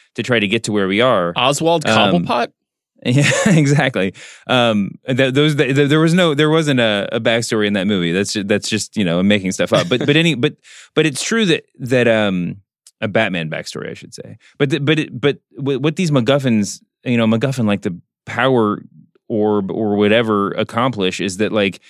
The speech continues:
Speaker 1: they literally, they li-, it's literally meaningless, right? I mean, it, the fact that it goes on to matter so significantly is brilliant, but if it were called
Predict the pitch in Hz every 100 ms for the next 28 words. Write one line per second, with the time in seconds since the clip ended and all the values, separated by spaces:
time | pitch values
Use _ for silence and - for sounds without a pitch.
0 | _ - 131 123 127 139 160 139 117 98
1 | 85 131 123 113 127 139 - 135 139 165
2 | 139 107 92 90 69 52 - - 113 113
3 | 123 117 127 110 117 - 147 - 117 87
4 | 113 123 110 113 110 98 98 107 110 110
5 | 98 95 104 127 110 120 117 _ _ -
6 | 104 82 82 98 110 151 175 - _ _
7 | _ - 120 92 _ _ _ _ - 123
8 | 151 165 147 113 147 143 127 107